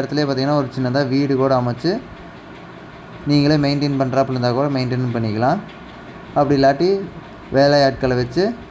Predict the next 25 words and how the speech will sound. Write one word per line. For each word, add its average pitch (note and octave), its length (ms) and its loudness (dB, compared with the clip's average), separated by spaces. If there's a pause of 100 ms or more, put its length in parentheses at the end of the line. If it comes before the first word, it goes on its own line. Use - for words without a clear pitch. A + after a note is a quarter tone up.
(340)
நீங்க C#3 240 2
மெயின்டெயின் C3 380 0
பண்றாப்புல A#2+ 320 0
இருந்தா A2 140 0
கூட B2 160 0
பண்ணிக்கலாம். A#2 500 0 (1900)
ஒரு B2 200 2
ஏக்கர் C3+ 280 2
ஒன்பது C3+ 380 2
லட்சம் B2+ 280 -2
தான் C3+ 160 0
சொல்லிட்டு B2 280 0
இருக்காங்க. A2+ 280 2 (120)
மொத்தமா C3 360 0
உங்களுக்கு A#2+ 320 0 (840)
பத்து B2 280 2
ஏக்கர் C3 240 2
இருக்குதுங்க. A#2 380 0 (2500)
அது C3 100 -6
போக C#3+ 320 2
உங்களுக்கு C3+ 420 2
இரண்டு C3 300 2
போரு, C#3+ 480 4
இரண்டு B2+ 300 2
சர்வீஸு, C3 640 0